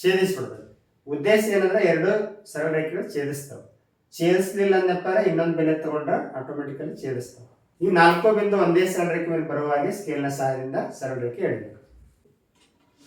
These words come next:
ನೋಡಿ, ಛೇದಿಸಿದ್ವಿ.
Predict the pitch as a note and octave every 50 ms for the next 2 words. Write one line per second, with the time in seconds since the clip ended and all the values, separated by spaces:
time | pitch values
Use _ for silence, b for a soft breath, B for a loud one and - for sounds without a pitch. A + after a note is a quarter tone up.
0 | - - - - - - - - - - - - - - - _ _ _ _ _
1 | _ _ _ _ _ _ _ _ _ - C3+ C3+ C3 C3+ C3 B2+ C3 - C#3 C#3
2 | C#3 C3+ - - D3+ B2 A2+ A2 G#2 G2 - - -